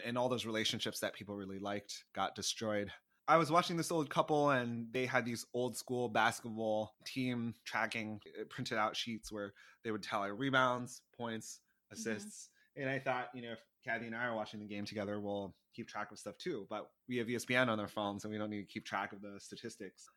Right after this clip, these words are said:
Speaker 1: We'd keep track of how many run-run passes,
Speaker 2: Mm-hmm.
Speaker 1: how many times Jim Harbaugh's trying to throw his play cards, but has them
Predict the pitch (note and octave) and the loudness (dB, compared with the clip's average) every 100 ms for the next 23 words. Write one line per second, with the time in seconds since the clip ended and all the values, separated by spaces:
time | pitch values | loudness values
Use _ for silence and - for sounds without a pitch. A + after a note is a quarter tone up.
0 | _ _ - C3 C3 - C3+ - B2 B2 | _ _ -4 0 0 -2 -4 4 4 4
1 | B2 A#2 - - C3 B2+ A#2 A#2+ A#2 A#2 | 0 -4 0 2 4 4 4 4 4 8
2 | B2+ B2 C3+ C3 B2+ - - - _ - | 10 10 8 2 2 -2 -10 -14 _ -14
3 | A#3 A#3 B2 A#2+ A#2 - A2+ A2+ A2+ - | -12 0 2 4 2 0 0 0 -2 -8
4 | - _ _ - B2 G#2+ A2+ A#2 A2+ A2 | -14 _ _ -4 -2 2 2 4 4 2
5 | - - - A#2+ G#2 G#2 - - - A#2+ | -2 -8 2 4 6 4 -2 -6 4 6
6 | A#2+ B2 - - B2 - B2 A#2+ A2 - | 6 4 2 2 2 6 6 6 0 -6
7 | A2 G2+ - _ - B2 A#2 A#2+ A#2 A2 | -4 -4 -6 _ 4 6 6 4 0 -2